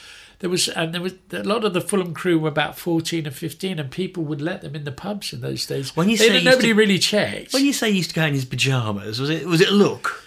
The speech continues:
Speaker 1: Yeah, there was a part of the punk rock look that anything daft and stupid, you could go
Speaker 2: Yeah.
Speaker 1: out and do it. Don't forget, people were customising their clothes, adding bits and pieces on. They were sticking pins. And they didn't have, they didn't have p-,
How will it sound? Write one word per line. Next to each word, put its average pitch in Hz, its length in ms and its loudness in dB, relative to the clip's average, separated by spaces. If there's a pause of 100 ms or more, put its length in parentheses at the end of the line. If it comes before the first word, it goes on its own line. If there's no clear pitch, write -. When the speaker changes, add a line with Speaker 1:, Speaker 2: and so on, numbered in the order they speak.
(200)
Speaker 1:
Yeah, 254 220 0
there 165 80 0
was 180 160 0
a - 40 -8
part 196 280 0
of 165 60 -4
the 165 80 0
punk 175 280 -4
rock 156 220 -2
look 180 160 -4
that 147 200 -6
anything 175 480 -2
daft 135 520 -2
and 120 100 -10
stupid, 156 720 -2
you 139 200 -12
could 131 80 -16
go 123 100 0
Speaker 2:
Yeah. 143 160 2
Speaker 1:
out 147 80 0
and 147 80 -10
do 190 140 -4
it. - 280 -8 (720)
Don't 233 180 -4
forget, 208 240 -2
people 190 320 0
were 165 240 2 (560)
customising 170 800 -2
their 156 100 0
clothes, 170 480 2
adding 151 320 -2
bits 170 380 -2
and 139 100 -8
pieces 160 520 -2
on. 156 240 -2
They 147 80 -6
were 147 160 -4 (480)
sticking 160 440 -2
pins. 165 580 2
And 170 120 -8
they 185 80 -2
didn't 262 240 -6
have, 156 300 -2 (280)
they 185 140 0
didn't 220 180 -6
have 151 280 -2 (300)
p-, - 100 -14